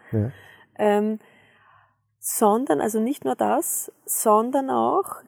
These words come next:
Speaker 2: die Fähigkeit, mit Menschen in Kontakt zu treten, beim Bäcker zum
Speaker 1: Ja.
Speaker 2: Beispiel, oder mit dem Postboten kurz zu schäkern
Speaker 1: Ja.
Speaker 2: oder an der Kasse kurz einen
Speaker 1: Ja.
Speaker 2: Witz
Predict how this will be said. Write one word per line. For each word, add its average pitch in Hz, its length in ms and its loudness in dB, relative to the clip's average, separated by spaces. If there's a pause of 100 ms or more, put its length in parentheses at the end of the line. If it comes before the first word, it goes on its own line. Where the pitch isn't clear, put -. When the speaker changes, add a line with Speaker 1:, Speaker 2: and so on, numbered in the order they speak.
(120)
Speaker 2:
die 226 80 0
Fähigkeit, 240 1080 -2 (580)
mit 226 560 0
Menschen 262 800 -6 (480)
in 240 260 0 (220)
Kontakt 226 480 -2
zu 233 100 -2
treten, 202 400 -2
beim 220 160 4
Bäcker 170 400 -4 (140)
zum - 160 -2
Speaker 1:
Ja. 190 60 4
Speaker 2:
Beispiel, 185 380 -2
oder 226 160 6
mit 240 100 2
dem 247 100 0
Postboten 196 680 0
kurz - 340 -2
zu 196 120 -4
schäkern 165 560 0
Speaker 1:
Ja. - 60 -10
Speaker 2:
oder 214 220 2
an 226 140 0
der 247 100 0
Kasse 185 460 0
kurz - 400 0
einen 202 140 4
Speaker 1:
Ja. 202 60 8
Speaker 2:
Witz - 320 0